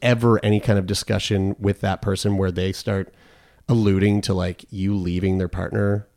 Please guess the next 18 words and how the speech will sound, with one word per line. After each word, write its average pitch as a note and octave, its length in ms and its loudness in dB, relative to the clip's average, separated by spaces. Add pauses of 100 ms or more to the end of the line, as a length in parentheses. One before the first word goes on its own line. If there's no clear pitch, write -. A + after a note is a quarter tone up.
or G#2 180 0
whatever, G2+ 320 0
like, F2+ 300 -6 (500)
th-, G#2 220 -10
that's, F#2 320 -4
like, F#2 160 -6
a F2 160 -4 (340)
n-, F2 220 -2 (160)
no-go. F2 720 -2 (640)
Um, E2 540 -2 (720)
uh, F2 380 0 (600)
no A2 200 2
sleepovers G2 1000 -2 (480)
was, G#2+ 200 0
like, G2 160 -2
one F#2+ 340 0
thing. G2 480 -2 (960)
Um, F2 720 -2